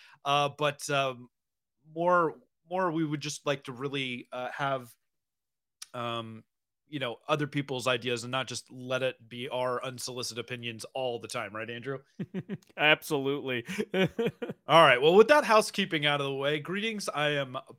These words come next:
Speaker 1: Pooch, also known as Repcord on all the social medias. Uh, and over here to my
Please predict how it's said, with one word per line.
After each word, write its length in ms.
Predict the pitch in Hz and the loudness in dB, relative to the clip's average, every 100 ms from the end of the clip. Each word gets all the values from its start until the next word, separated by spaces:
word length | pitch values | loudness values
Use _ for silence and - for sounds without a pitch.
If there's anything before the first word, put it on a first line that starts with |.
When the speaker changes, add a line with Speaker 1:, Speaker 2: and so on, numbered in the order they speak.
| _ _ | _ _
Speaker 1:
Pooch, 400 | 202 233 - - - | -4 -4 -6 -8 -4
also 280 | 147 147 147 | -4 -4 -6
known 240 | 143 139 | -4 -4
as 180 | 131 113 | -6 -6
Repcord 600 | 120 151 - 165 156 151 | -4 -4 -2 -4 -2 -2
on 120 | 131 | -4
all 100 | 135 | -6
the 100 | 127 | -8
social 340 | - 131 - 113 | -10 -10 -12 -14
medias. 680 | 120 131 147 180 226 - - - - _ | -12 -6 -4 -4 -4 -10 -14 -20 -20 _
Uh, 280 | 127 127 127 | 0 2 0
and 200 | 139 143 139 | -2 -4 -4
over 220 | 165 180 | -2 0
here 180 | 165 180 | 0 -2
to 240 | - 170 | -4 -8
my 500 | 151 147 143 135 127 | -2 0 2 0 -2